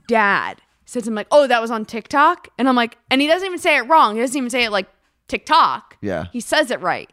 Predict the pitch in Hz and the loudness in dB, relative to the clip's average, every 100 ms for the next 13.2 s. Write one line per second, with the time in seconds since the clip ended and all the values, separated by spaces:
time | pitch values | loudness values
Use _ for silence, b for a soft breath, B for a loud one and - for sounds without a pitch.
0 | _ 101 - 226 214 - 302 330 254 202 | _ -12 -4 -2 -2 -2 0 0 0 0
1 | 160 104 95 113 110 107 98 92 - 67 | 0 -2 -2 -4 -2 -6 -6 -8 -8 -8
2 | 95 B B B 196 202 269 269 254 233 | -10 B B B -10 -4 -2 -2 -6 -6
3 | 202 - _ _ _ _ _ _ _ _ | -8 -12 _ _ _ _ _ _ _ _
4 | _ 254 254 254 _ _ 202 175 165 208 | _ -4 -4 -6 _ _ -8 -6 -6 -10
5 | - _ _ _ _ _ _ _ _ _ | -12 _ _ _ _ _ _ _ _ _
6 | _ _ _ _ _ 208 - 254 254 240 | _ _ _ _ _ -16 -6 -2 -2 -2
7 | 233 190 175 170 185 233 247 262 - 240 | -2 -2 0 2 2 -2 -6 -8 -2 -4
8 | 214 240 233 185 190 208 196 190 190 110 | -2 -4 -2 -2 0 0 -2 -6 -8 -6
9 | 185 185 202 202 190 185 202 185 170 135 | -6 -6 -8 -8 -8 -4 -4 -2 -4 -4
10 | 143 131 117 127 113 101 98 120 - 240 | -4 -6 -8 -10 -10 -12 -12 -12 -8 -2
11 | 247 247 269 269 214 208 190 165 175 170 | 0 0 -4 -10 -6 -4 -4 -6 -8 -8
12 | 156 151 117 - 254 254 240 175 165 156 | -8 -8 -8 -4 -2 -2 -2 -4 -4 -4
13 | 147 | -4